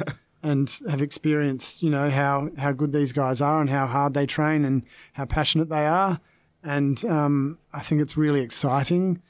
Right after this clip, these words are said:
and I think it's great if, um, if the, if many kids like Ollie can get down and see, um, all these people try their best, um, and,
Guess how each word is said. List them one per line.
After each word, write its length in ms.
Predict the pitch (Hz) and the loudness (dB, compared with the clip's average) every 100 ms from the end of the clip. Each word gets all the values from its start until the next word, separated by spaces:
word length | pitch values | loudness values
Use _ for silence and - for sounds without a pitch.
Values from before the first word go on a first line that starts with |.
| - _ | -20 _
and 100 | 143 139 | -4 -2
I 40 | |
think 180 | 156 151 | 0 0
it's 140 | 139 | -2
great 280 | - 151 143 | -2 0 0
if, 180 | 139 - | 0 0
um, 400 | 143 139 139 139 - - - - - _ _ _ - | 0 2 2 0 -6 -20 -20 -20 -20 _ _ _ -10
if 160 | - | -10
the, 120 | 208 - | -10 -6
if 200 | 170 - 226 | -8 -4 0
many 400 | 156 143 131 156 | 2 2 -2 -6
kids 300 | - 165 139 | -8 -6 -2
like 240 | 147 135 147 | 0 0 0
Ollie 180 | 147 143 | 0 0
can 160 | 151 | 0
get 200 | 135 127 | -2 -2
down 300 | 151 147 151 | -2 0 2
and 120 | 135 120 | 0 0
see, 600 | - 156 156 156 156 - _ _ _ _ _ | 0 2 2 2 0 -4 _ _ _ _ _
um, 500 | 139 131 131 131 208 - - - - | -8 -2 0 -2 -4 -12 -20 -20 -6
all 160 | 165 151 | -2 0
these 180 | 147 | 0
people 300 | - 156 147 | -2 -4 -4
try 260 | 139 151 131 | -4 0 0
their 120 | 123 | 0
best, 580 | 117 156 151 - - - - 175 | 0 0 0 -2 -4 -8 -14 -6
um, 580 | 151 131 127 123 117 - - - _ _ | -4 -2 0 -2 -4 -10 -20 -20 _ _
and, 460 | 170 139 127 123 - | -4 -2 -2 -4 -8